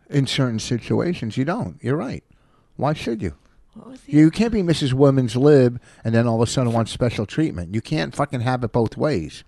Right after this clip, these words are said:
Speaker 2: Well, okay, then I, are you kidding me?
Speaker 1: Yes.
Speaker 2: Th-, th-, some of it's not about equality. Some of it's being treated nicely.
Speaker 1: I
Speaker 2: It's
Speaker 1: treat
Speaker 2: like,
Speaker 1: everybody the
Speaker 2: it's
Speaker 1: same.
Speaker 2: like,
Speaker 1: What?
Speaker 2: it's like, "Oh, I'm not gonna be nice to you, Rich,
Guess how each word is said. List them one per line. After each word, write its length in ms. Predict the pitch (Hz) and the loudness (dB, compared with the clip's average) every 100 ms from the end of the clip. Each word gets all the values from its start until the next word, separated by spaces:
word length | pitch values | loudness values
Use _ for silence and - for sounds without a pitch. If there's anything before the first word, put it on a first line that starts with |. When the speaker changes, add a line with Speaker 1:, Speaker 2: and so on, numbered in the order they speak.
| _ | _
Speaker 2:
Well, 480 | 320 311 285 285 - - | -2 0 2 0 -6 -6
okay, 580 | 302 285 302 277 311 _ 233 | -6 -4 -6 -6 -8 _ -12
then 540 | 262 269 269 269 247 - _ 226 | -6 -4 -4 -6 -10 -16 _ -4
I, 320 | 262 269 254 226 - - - - | -2 -2 -4 -12 -18 -20 -20 -10
are 100 | 294 | -6
you 160 | 330 392 | -6 -8
kidding 440 | - 285 294 359 | -12 -12 -12 -12
me? 280 | 403 453 - | -10 -12 -6
Speaker 1:
Yes. 420 | 185 269 190 - | -2 0 0 0
Speaker 2:
Th-, 140 | - 330 | -2 -4
th-, 60 | - | -2
some 180 | - 403 | 0 0
of 100 | 415 | 2
it's 180 | 392 - | 0 0
not 260 | 311 330 320 | 2 4 4
about 220 | 302 269 | 4 4
equality. 380 | - 339 339 269 | 4 4 4 0
Some 160 | 302 | -4
of 40 | 294 | -6
it's 140 | 240 | -6
being 260 | 226 269 247 | -6 -4 -4
treated 480 | - 294 330 415 226 | -6 -6 -4 -4 -4
nicely. 640 | 214 180 - 185 165 - - 160 | -6 -8 -10 -10 -10 -10 -8 -6
Speaker 1:
I 60 | |
Speaker 2:
It's 140 | 156 247 | -2 4
Speaker 1:
treat 160 | 165 | 6
Speaker 2:
like, 100 | 147 | 6
Speaker 1:
everybody 360 | 160 170 170 175 | 6 4 4 2
the 40 | 175 | 2
Speaker 2:
it's 80 | |
Speaker 1:
same. 200 | 339 269 | 0 0
Speaker 2:
like, 100 | 90 - - | -2 -14 -10
Speaker 1:
What? 160 | - 107 | -2 -2
Speaker 2:
it's 100 | - | 0
like, 260 | 330 240 - _ | -4 -4 -14 _
"Oh, 200 | 311 285 | 2 4
I'm 160 | 269 330 | 4 2
not 140 | 339 | -2
gonna 140 | 320 277 | -2 -4
be 140 | 247 | 0
nice 360 | 233 247 247 - | 2 2 0 -4
to 180 | - 226 | -4 -2
you, 640 | 175 175 202 262 262 247 | -2 0 4 6 4 0
Rich, 640 | 190 180 165 - - - | -4 -6 -6 -8 -14 -18